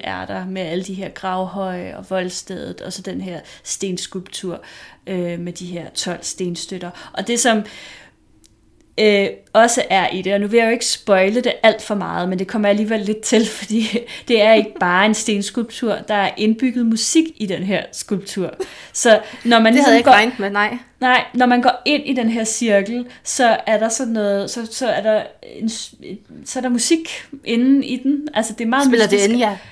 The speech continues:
Speaker 1: Nej, ja, ved du hvad, faktisk. Det lyder lidt sådan, det er lidt Enya-agtigt
Speaker 2: Jeg synes, alt
Speaker 1: musik.
Speaker 2: det, det er meget oplagt, det
Speaker 1: Ja.
Speaker 2: der Enya.
Speaker 1: Jamen, det er lidt Enya-agtigt. Det må jeg faktisk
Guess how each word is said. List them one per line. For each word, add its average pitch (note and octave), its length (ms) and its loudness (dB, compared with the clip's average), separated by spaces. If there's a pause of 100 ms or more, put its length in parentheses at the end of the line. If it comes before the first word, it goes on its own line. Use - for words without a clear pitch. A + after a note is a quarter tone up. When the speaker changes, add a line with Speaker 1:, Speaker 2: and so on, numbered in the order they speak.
(380)
Speaker 1:
Nej, G#3+ 400 0
ja, A3+ 120 2 (180)
ved A#3+ 140 4
du A#3 60 2
hvad, G3+ 280 4
faktisk. - 600 0
Det A3 80 2
lyder G#3+ 200 4
lidt F3+ 140 -4
sådan, - 180 -12
det A3+ 80 0
er A3+ 120 6
lidt G3 140 -4
Enya-agtigt F3+ 600 -6
Speaker 2:
Jeg A3+ 100 4
synes, A#3 180 0
alt A#3+ 160 2
Speaker 1:
musik. G#3 200 -2
Speaker 2:
det, - 180 0
det F3+ 100 -14
er G#3 40 -2
meget G#3 180 2
oplagt, F3 360 -2
det F#3 80 -2
Speaker 1:
Ja. F#3+ 40 -2
Speaker 2:
der F#3+ 180 0
Enya. E3+ 340 -6 (440)
Speaker 1:
Jamen, G#3 180 0
det A3+ 100 2
er A3 140 8
lidt G#3+ 140 2
Enya-agtigt. F3+ 840 -6
Det A3 80 -6
må G#3 80 -2
jeg F#3 140 -2
faktisk E3+ 280 -10